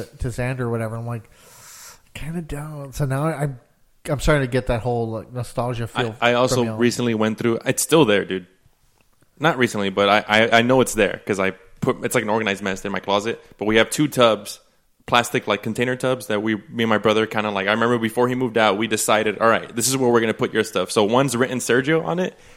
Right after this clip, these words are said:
Speaker 2: and one's written Alex, like, my shit and his shit, right? And then, I don't know, I guess it's, it had maybe been, like, also a year ago, and I was going through all that shit.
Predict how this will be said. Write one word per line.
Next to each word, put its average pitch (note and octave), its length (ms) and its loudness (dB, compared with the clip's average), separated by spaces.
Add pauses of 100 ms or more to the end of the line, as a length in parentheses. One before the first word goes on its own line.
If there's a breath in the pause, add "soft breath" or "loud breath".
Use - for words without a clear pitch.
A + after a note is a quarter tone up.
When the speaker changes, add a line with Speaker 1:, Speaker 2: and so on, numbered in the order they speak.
(120)
Speaker 2:
and G2+ 100 -2
one's G#2+ 160 2
written G2+ 220 0
Alex, F#2+ 360 2
like, G2 160 -2
my G#2+ 160 2
shit B2 200 2
and G2+ 100 -2
his G#2+ 160 2
shit, D#2 220 -4
right? G#2 220 -4 (460 soft breath)
And G#2+ 140 0
then, G#2+ 200 0
I A2+ 100 6
don't A2+ 120 2
know, A2 100 6
I G2 100 6
guess G#2+ 220 0
it's, F#2+ 220 -4
it A2+ 120 4
had B2 160 0
maybe D3+ 300 4
been, C3 160 0
like, A2 120 -2
also G#2 220 -2
a G#2+ 40 2
year G#2 140 2
ago, G2+ 180 0
and F#2+ 80 0
I F#2+ 40 2
was G#2 120 0
going G#2+ 220 0
through G#2 160 2
all G#2 100 4
that F#2+ 140 -4
shit. - 380 -6